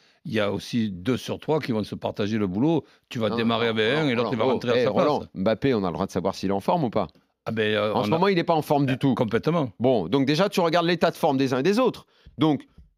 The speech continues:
Speaker 2: y a, on les connaît. Kolo Muani, Dembélé, Mbappé, Barcola, euh,
Speaker 1: Ramos.
Speaker 2: Ramos. Eh ben, tu regardes ceux qui sont en forme. C'est tout, avant de les faire jouer.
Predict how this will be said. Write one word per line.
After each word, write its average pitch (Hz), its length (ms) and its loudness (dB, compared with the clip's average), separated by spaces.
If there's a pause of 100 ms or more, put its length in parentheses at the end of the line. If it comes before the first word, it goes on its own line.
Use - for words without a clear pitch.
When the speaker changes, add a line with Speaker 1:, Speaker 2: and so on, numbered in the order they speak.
(100)
Speaker 2:
y 135 100 0
a, 127 60 2 (100)
on 117 80 0
les 123 100 0
connaît. 202 300 0
Kolo 143 240 2
Muani, 139 480 2
Dembélé, 135 680 2
Mbappé, 135 680 0 (180)
Barcola, 143 720 0 (420)
euh, 104 220 -2
Speaker 1:
Ramos. 110 240 0 (380)
Speaker 2:
Ramos. 147 380 2 (140)
Eh 139 60 2
ben, 127 100 4
tu 117 120 -4
regardes 143 240 0
ceux 180 80 -2
qui 147 100 -8
sont 135 140 -4
en 107 60 0
forme. 156 340 -4 (560)
C'est 143 180 -2
tout, 208 240 0 (380)
avant 127 180 2
de 123 60 2
les 120 80 2
faire 120 180 -2
jouer. 107 220 -2